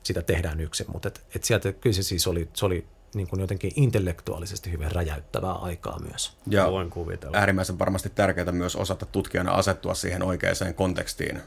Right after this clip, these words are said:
Speaker 2: niin sanotusti kulttuuriseen kontekstiin varsinkin tässä tapauksessa.
Speaker 1: On ilman muuta just niin kuin se, kun mennään Japaniin, niin kyllä siellä on siis moni asia on niin eri tavalla kuin mitä me ollaan totuttu niitä tekemään Suomessa. Ja itse asiassa se on myöskin, jos nyt ajatellaan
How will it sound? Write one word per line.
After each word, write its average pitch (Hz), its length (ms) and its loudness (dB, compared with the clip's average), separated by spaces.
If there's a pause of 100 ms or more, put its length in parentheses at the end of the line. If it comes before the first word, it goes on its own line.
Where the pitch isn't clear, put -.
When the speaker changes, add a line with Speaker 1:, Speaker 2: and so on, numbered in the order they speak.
Speaker 2:
niin 95 140 -8
sanotusti 101 240 -8
kulttuuriseen 90 540 0
kontekstiin 85 380 -4
varsinkin 87 320 -4
tässä - 260 -2
tapauksessa. - 580 -6 (1160)
Speaker 1:
On 143 400 10
ilman 117 280 10
muuta 98 380 4
just 98 200 2
niin 107 120 4
kuin 101 100 0
se, 104 140 4
kun 104 140 2
mennään 104 320 6
Japaniin, 98 600 6
niin 95 280 4 (340)
kyllä 113 160 6
siellä 143 160 8
on 120 80 6
siis 110 200 2
moni 120 300 6
asia 98 360 4
on 98 180 4
niin 113 200 6
eri 101 260 4
tavalla 90 560 2
kuin 101 260 0 (180)
mitä 95 220 0
me 95 100 0
ollaan 98 200 2
totuttu 101 340 -2
niitä 101 180 -4
tekemään 95 480 -4 (400)
Suomessa. 117 500 8
Ja 113 180 10 (240)
itse 160 160 2
asiassa 170 140 4
se 190 60 8
on 180 100 10
myöskin, 135 560 6
jos 104 180 4
nyt 113 120 2
ajatellaan 107 440 6